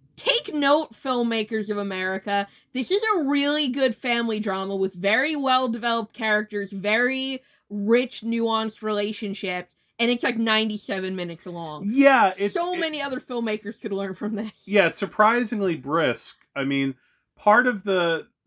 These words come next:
Speaker 2: the trade-off, if I have, like, a, not a critique, but an observation in the film,
Speaker 1: Hmm.
Speaker 2: it's very, it, I think the reason why it's not so much longer is because it's, by design, fairly episodic.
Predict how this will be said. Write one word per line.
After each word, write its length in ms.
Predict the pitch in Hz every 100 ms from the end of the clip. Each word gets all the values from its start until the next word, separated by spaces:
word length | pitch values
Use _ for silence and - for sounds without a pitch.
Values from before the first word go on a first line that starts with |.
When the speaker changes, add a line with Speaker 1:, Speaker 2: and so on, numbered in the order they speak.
| -
Speaker 2:
the 120 | 160
trade-off, 600 | - 170 170 165 151 139
if 180 | 139 -
I 140 | 143
have, 320 | 135 156 156 147
like, 140 | 135
a, 160 | 131 127 _ -
not 240 | 196 170
a 20 | -
critique, 460 | 135 - 143 131
but 120 | - 120
an 80 | 127
observation 760 | 127 120 107 110 117 110 120
in 60 | 107
the 80 |
film, 500 | 101 - 127 120 107 - _ -
Speaker 1:
Hmm. 80 | 190 -
Speaker 2:
it's 180 | 175 165
very, 300 | 165 196 180
it, 120 | 165 _ -
I 100 | 170
think 200 | 226 214
the 100 | 185
reason 400 | 170 170 165 135
why 280 | 131 143
it's 240 | 156 151 -
not 340 | 143 139 -
so 240 | - 143 139
much 240 | 139 -
longer 400 | 127 139 151 139
is 100 | 117
because 600 | 113 110 135 135 131 127
it's, 360 | 127 117 - - _ _ _
by 260 | 120 127 123
design, 720 | 120 110 127 131 127 123 117
fairly 420 | - 120 120 120
episodic. 840 | 113 113 101 - 95 110 131 _